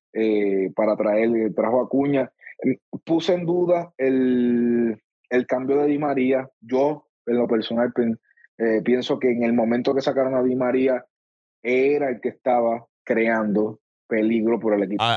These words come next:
Speaker 2: a eso
Speaker 1: Argentina.
Speaker 2: iba antes, de,
Speaker 1: So
Speaker 2: porque para mí, desde que sacan a Di María, como que cambió todo para ese equipo de Argentina, porque con Di María en,
Speaker 1: Sí.
Speaker 2: en cancha, eh, te digo,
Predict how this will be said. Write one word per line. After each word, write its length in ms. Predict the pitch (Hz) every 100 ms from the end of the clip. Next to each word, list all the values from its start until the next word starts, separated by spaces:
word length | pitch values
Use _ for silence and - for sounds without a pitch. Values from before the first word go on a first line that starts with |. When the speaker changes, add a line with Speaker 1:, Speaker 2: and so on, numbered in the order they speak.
| -
Speaker 2:
a 120 | 120
eso 200 | 123 175 170
Speaker 1:
Argentina. 120 | 131 113
Speaker 2:
iba 140 | 113
antes, 400 | 127 123 104 98
de, 80 | 107
Speaker 1:
So 120 | - -
Speaker 2:
porque 220 | 117 117
para 280 | 117 117 113
mí, 160 | 143 185
desde 220 | 135 120
que 120 | 113
sacan 280 | 117 123 151
a 100 | 156
Di 120 | 156
María, 500 | 147 139 160 131 113 - _ _ _ _ -
como 200 | 131 131
que 120 | 123
cambió 360 | 120 123 160
todo 240 | 170 156 139
para 160 | 135
ese 120 | 127 143
equipo 240 | 139 139
de 80 | 131
Argentina, 440 | 127 110 117 110
porque 280 | 101 107 110
con 200 | 107 107
Di 120 | 107
María 320 | 107 101 107 156
en, 100 | 160
Speaker 1:
Sí. 140 | 147 139
Speaker 2:
en 160 | 127
cancha, 480 | 113 101 107 170 160 -
eh, 80 | - _ _ - - -
te 120 | 127
digo, 240 | 156 135